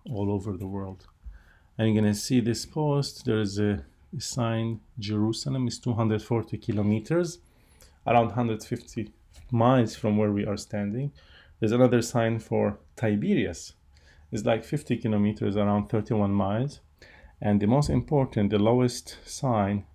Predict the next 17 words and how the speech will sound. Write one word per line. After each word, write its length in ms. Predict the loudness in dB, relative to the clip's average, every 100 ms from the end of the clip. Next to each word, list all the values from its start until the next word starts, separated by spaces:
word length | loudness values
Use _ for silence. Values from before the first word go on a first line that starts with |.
| -12
is 180 | -10 -6
Damascus. 800 | -2 0 0 -4 -10 -10 -12 -20 -20 _ _ -20 _ _ -10
It 80 | -8
shows 320 | -2 0 2
that 160 | 0 -2
it's 180 | -6 -4
sixty 320 | -6 -4 -6
kilometers, 760 | -2 0 0 -2 -4 -8 -6
like, 280 | -6 -6 -8
thirty-seven 720 | -4 0 0 -2 -6 -4 -4
miles 460 | -4 -2 -2 -4 -6
where 200 | -6 -2
we 160 | -2 -2
are 160 | -4 -8
standing 560 | -6 -4 -2 -2 -4
on 120 | -6
Mount 380 | -4 -2 -4 -6